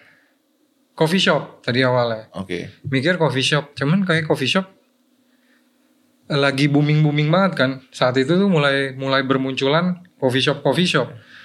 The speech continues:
Speaker 1: Kita bikin apa sih yang sesuatu yang berbeda
Speaker 2: Oke.
Speaker 1: gitu. Akhirnya kita dapat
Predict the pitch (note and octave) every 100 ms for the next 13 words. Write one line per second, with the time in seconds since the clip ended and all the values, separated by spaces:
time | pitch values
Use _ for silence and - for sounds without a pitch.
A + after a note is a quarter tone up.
0 | - - - _ _ _ _ _ _ -
1 | D3+ G3 F3+ D3+ C3+ E3 G#3 G3+ C3+ B2+
2 | B2 E3 C3+ A#2 B2+ C3 A#2+ A#2 - -
3 | F2+ A#2 F2 A2 G#2 - G#2 B2 F3 E3
4 | E3+ D3 B2+ C#3 C3+